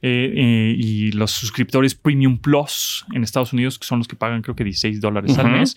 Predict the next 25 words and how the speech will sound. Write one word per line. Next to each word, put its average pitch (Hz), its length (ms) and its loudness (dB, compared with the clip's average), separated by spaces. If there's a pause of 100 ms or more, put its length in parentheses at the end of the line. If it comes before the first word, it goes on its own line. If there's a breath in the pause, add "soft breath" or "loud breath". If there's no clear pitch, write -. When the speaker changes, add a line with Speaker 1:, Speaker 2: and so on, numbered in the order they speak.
(140 loud breath)
Speaker 2:
ujú. 247 200 0
Speaker 1:
son 123 200 2
los 113 120 0
que - 80 -4
van 110 120 0
a 107 80 -4
tener 104 240 -2
esta, 101 580 -4 (540 soft breath)
esta 120 200 -4
opción 127 440 2
de 117 60 2
utilizar 104 480 -2 (680)
esta 98 580 -8
herramienta, 127 580 0
¿no? 117 120 -2
Speaker 2:
Sí. 139 160 0 (340 loud breath)
Speaker 1:
Que 110 240 0
quiere, 123 520 -2
obviamente, 117 480 2
ganarle 117 680 -2
a - 120 -10
chat - 200 -10
G - 120 -8
P - 100 -6
T, - 200 -6